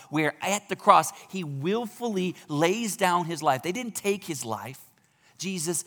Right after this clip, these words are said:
sacrificially gave his life to be the offering so that a sinful man and a holy God could be reunited. Because Jesus on the cross paid the penalty for your sins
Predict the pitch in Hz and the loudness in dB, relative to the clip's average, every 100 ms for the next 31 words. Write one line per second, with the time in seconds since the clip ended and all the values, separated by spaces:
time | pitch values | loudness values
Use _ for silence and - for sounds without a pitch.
0 | - - - - 190 190 147 - 214 - | -6 -2 0 0 -2 -4 -6 -4 -4 -4
1 | 156 135 123 156 185 180 170 135 127 147 | -6 -6 -4 -2 -2 -4 -6 -8 -4 2
2 | 143 127 - - - 139 147 135 - 156 | 2 2 -6 -14 -8 -4 -4 -4 0 6
3 | 180 165 - 117 110 110 - - 156 143 | 6 4 -2 -4 -4 -6 -12 -6 -2 0
4 | 143 123 - 165 147 147 135 135 123 117 | -2 -2 -4 -6 -8 -6 -4 -2 -4 -6
5 | 113 131 110 110 107 101 95 95 92 92 | -6 -6 -4 -4 -4 -6 -10 -10 -8 -8
6 | 92 87 95 98 _ _ _ _ _ _ | -8 -10 -14 -20 _ _ _ _ _ _
7 | 123 113 98 127 139 135 147 110 113 104 | -10 -10 -8 -8 -6 -6 -6 -6 -8 -4
8 | 107 98 95 - - 117 123 131 - - | 2 2 2 -8 -10 -4 -4 -6 -10 -20
9 | - - 113 104 101 95 - 92 87 92 | -18 -10 -8 -6 -6 -8 -10 -10 -8 -8
10 | 101 120 - 87 87 92 | -8 -8 -10 -12 -12 -14